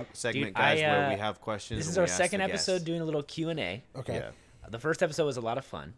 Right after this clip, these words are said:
Speaker 1: I feel like a guinea
Speaker 3: Uh,
Speaker 1: pig
Speaker 3: shout
Speaker 1: right
Speaker 3: out
Speaker 1: now.
Speaker 3: Matt Boudreau. Matt just kinda called me one day and he's like, "You guys should get the community involved." And I was like, "Yes, we should." And it's
Speaker 2: Yes.
Speaker 3: been a lot of
Speaker 1: Wait,
Speaker 3: fun.
Speaker 1: what, what is,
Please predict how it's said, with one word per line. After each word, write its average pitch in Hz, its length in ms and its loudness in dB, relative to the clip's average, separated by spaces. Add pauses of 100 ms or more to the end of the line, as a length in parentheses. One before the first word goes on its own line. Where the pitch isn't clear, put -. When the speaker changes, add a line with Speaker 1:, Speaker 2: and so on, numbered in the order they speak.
(200)
Speaker 1:
I - 60 -16
feel 156 140 -10
like 131 120 -14
a - 40 -20
guinea 95 160 -6
Speaker 3:
Uh, 90 160 -2
Speaker 1:
pig 110 80 -4
Speaker 3:
shout 139 200 4
Speaker 1:
right 147 80 6
Speaker 3:
out 127 80 4
Speaker 1:
now. 120 40 -4
Speaker 3:
Matt 123 200 2
Boudreau. 110 400 -2
Matt 113 220 -2
just 131 160 -10
kinda 113 180 -6
called 113 240 -4
me 120 60 -6
one 101 160 -4
day 98 80 0
and 101 60 0
he's 104 100 -6
like, 98 160 -8
"You 139 80 -8
guys 180 180 -6
should 143 120 -12
get 135 140 -8
the 123 60 -12
community 113 460 -6
involved." 87 420 -8
And 85 100 -12
I - 20 -10
was 87 80 -12
like, 87 180 -14
"Yes, 101 440 -6
we 98 200 -8
should." 78 440 -8
And 82 140 -10
it's 107 120 -10
Speaker 2:
Yes. - 40 -12
Speaker 3:
been 151 120 -6
a 143 40 -2
lot 139 120 0
of - 80 -6
Speaker 1:
Wait, - 40 -16
Speaker 3:
fun. 98 300 -8 (220)
Speaker 1:
what, 165 180 -2 (100)
what 160 200 -6
is, 175 120 -4